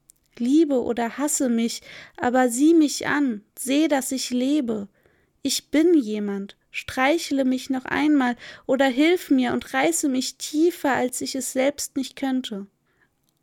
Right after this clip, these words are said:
Und so zerfiel die Steinstatue zu Milliarden mal Milliarden winziger, funkelnder Staubkörner, als würde jeder einzelne Moment ihrer Ewigkeit noch einmal auffunkeln,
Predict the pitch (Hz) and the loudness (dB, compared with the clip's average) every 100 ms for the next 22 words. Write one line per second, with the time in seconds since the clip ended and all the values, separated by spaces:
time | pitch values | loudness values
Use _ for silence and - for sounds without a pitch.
0 | _ - 240 - - 240 269 330 - - | _ -2 -2 -2 -2 0 0 -2 -8 -10
1 | 254 - 254 269 247 233 - 220 220 247 | -10 -4 0 0 0 -4 -4 -2 -2 -2
2 | - - 247 247 - 254 247 - - 240 | -4 -4 -4 -4 -4 -4 -4 -8 -8 -2
3 | 233 240 220 220 226 262 277 254 240 240 | 0 0 0 0 0 0 2 0 0 0
4 | 233 233 214 220 220 254 254 226 220 269 | 0 -2 -2 -2 0 -2 -2 -4 -2 -2
5 | 294 - 214 220 214 - 302 302 262 233 | -4 -6 -6 -6 -6 -4 -2 -2 -2 -4
6 | 220 220 - 233 240 240 - 220 202 202 | -4 -8 -6 0 0 -2 -8 -8 -6 -8
7 | 202 - _ _ _ _ _ _ - 220 | -10 -16 _ _ _ _ _ _ -4 -4
8 | - - 262 262 233 233 262 277 240 233 | -2 2 2 2 -2 -4 -2 -2 -2 -2
9 | 262 - 254 240 226 214 214 226 254 - | -2 0 0 0 -2 -4 -4 -4 -6 -6
10 | 220 214 - 240 254 233 - - 214 214 | -4 -4 -2 -2 -2 -4 -6 -6 -6 -6
11 | 226 220 - 220 220 220 240 - - 220 | -8 -6 -4 -4 -4 -4 -4 -6 -10 -6
12 | 220 - 214 202 | -4 -4 -6 -6